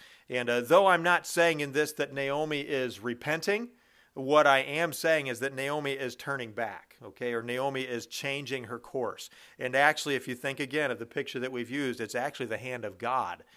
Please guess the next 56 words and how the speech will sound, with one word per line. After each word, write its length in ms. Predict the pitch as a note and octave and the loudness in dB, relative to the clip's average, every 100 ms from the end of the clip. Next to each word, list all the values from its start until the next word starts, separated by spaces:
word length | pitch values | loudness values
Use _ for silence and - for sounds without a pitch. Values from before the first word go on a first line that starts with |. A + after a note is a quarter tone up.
| - _ - | -20 _ -4
that 200 | A#2+ A#2 | -4 -2
is 240 | A2+ G2 | -6 -8
changing 460 | - B2+ A#2+ G#2+ G2+ | -8 -8 -8 -8 -10
her 140 | G#2+ | -10
course 420 | - A2+ F#2+ F2+ - | -12 -8 -8 -10 -10
or 120 | A#2 | -8
that 140 | G#2+ | -8
is 100 | G2 | -10
changing 380 | - A#2 A2 G2+ | -10 -10 -10 -12
her 140 | G2 F#2+ | -12 -12
direction, 520 | F#2+ G2 G2 - F#2+ | -6 -6 -6 -12 -14
and 120 | C3+ C#3+ | -12 -10
in 100 | C3+ | -10
a 60 | |
good 220 | A#2 A#2+ | -6 -8
way. 280 | G#2 A#2 - _ - - - - G#2+ | -6 -8 -8 _ -20 -20 -20 -12 -4
Uh, 200 | G#2 G2+ | -2 -2
if 160 | A#2 | -4
we 100 | C#3+ | -4
can 220 | F3+ - C3+ | -4 -6 -2
look 240 | C#3+ C#3+ | -2 -2
and 140 | A#2 | -6
see 320 | - D3 C#3+ A2+ | -8 -8 -6 -6
that 160 | G#2+ | -8
this 160 | D#3+ D3+ | -8 -8
is 100 | A2+ | -8
the 80 | G2+ | -10
hand 320 | A#2+ C3+ A#2 | -8 -8 -8
of 140 | F#2+ | -10
God 400 | G#2 A2+ F2 E2+ | -4 -2 -2 -8
which 180 | G2 G2+ | -14 -14
is 140 | G#2 | -14
moving 400 | G2+ A#2+ A2+ G#2+ | -12 -10 -8 -10
in 180 | - A#2 | -8 -8
our 160 | G#2+ G2+ | -6 -4
lives, 420 | G2+ A2 A2+ A2 | -2 -2 -2 -6
it's 140 | G2 | -12
gonna 160 | - G#2 | -12 -12
give 160 | G#2 F#2+ | -10 -12
us 100 | F#2 | -12
great 320 | G2 A#2 - | -8 -8 -8
peace 480 | - A#2+ F2 - - - - _ | -10 -10 -10 -16 -18 -20 -20 _
and 140 | A2+ G#2 | -18 -4
great 280 | A#2+ B2 - | -2 -2 -4
comfort 380 | C3+ A2+ G2+ | -6 -6 -10
to 100 | - | -10
know 240 | A2+ A#2 A#2 | -6 -2 -2
that 120 | G2+ | -2
ultimately 500 | B2 - C#3 C3+ A#2+ | -4 -6 -10 -6 -4
I'm 220 | A#2 C#3 | -4 -6
in 60 | B2 | -10
His 200 | C3 C3 | -12 -12
hand 260 | A2 G2 | -14 -14
and 80 | G2+ | -14
He's 200 | A2+ G#2 | -14 -12
doing 320 | A2+ A#2 G#2 | -8 -6 -8